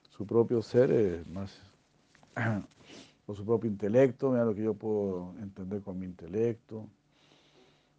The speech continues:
todo lo que yo puedo aprender, todo lo que yo puedo saber, están alucinados con su propio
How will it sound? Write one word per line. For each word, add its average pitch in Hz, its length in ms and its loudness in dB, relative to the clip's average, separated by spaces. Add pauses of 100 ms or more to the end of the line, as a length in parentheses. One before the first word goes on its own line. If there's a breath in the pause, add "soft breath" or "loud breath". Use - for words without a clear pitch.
todo 107 140 -10
lo 101 100 -8
que 95 60 -10
yo 104 100 -6
puedo 98 240 -10
aprender, 80 600 2
todo 95 180 -8
lo 90 60 -6
que 92 60 -8
yo 90 100 -10
puedo 90 260 -12
saber, 101 560 0 (360)
están 85 220 -14
alucinados 80 640 -12
con 82 100 -18
su 85 140 -20
propio 82 400 -12